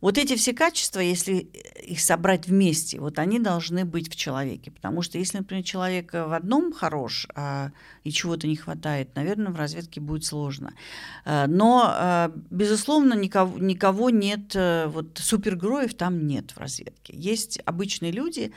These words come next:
но при желании, при стремлении человек может многому научиться.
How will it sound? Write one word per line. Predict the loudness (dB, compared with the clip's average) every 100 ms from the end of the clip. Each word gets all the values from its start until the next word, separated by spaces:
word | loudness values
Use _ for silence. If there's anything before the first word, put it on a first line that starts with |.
| -16 -6
но | 2 4 4 4 0 _ 2
при | 2 2
желании, | 0 0 2 2 2 0
при | 0 -2 0 0
стремлении | -2 -2 -2 0 2 2 0
человек | -2 -2 -2 -4
может | -4 -2 -4 -10 -10
многому | -4 -2 -2 -2 0
научиться. | 2 0 -2 -4 -6 -8